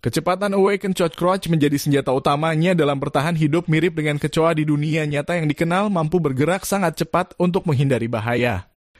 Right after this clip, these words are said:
Selain itu, daya tahan monster ini mencerminkan reputasi kecoa sebagai makhluk yang sulit mati, mampu bertahan dalam kondisi ekstrem dan tetap hidup meskipun mengalami luka berat.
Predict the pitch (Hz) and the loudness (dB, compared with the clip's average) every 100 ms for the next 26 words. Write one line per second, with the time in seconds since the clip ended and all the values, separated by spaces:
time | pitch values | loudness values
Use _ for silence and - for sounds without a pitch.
0 | _ - 143 160 175 208 180 170 165 165 | _ 0 2 2 2 2 2 0 0 -2
1 | 156 156 156 156 165 185 156 156 151 160 | -2 0 -2 0 0 0 0 0 0 0
2 | 185 175 160 160 147 151 151 156 165 175 | -2 -2 -4 -2 -2 -2 -4 0 2 2
3 | 175 147 135 147 135 139 170 - 139 131 | 0 0 0 0 -2 0 0 2 -2 0
4 | 143 151 180 143 139 139 143 156 151 143 | 0 0 0 -2 0 0 0 0 0 0
5 | 139 156 165 139 120 123 135 143 156 147 | -2 -2 -2 0 0 0 0 0 0 0
6 | - - 143 160 147 120 120 139 175 - | -2 -2 -2 0 0 0 0 -2 -2 0
7 | 139 160 170 - 165 185 190 175 120 117 | 0 0 -2 -2 -2 0 2 2 2 0
8 | 123 147 131 110 123 127 101 | 0 -2 0 0 2 0 -2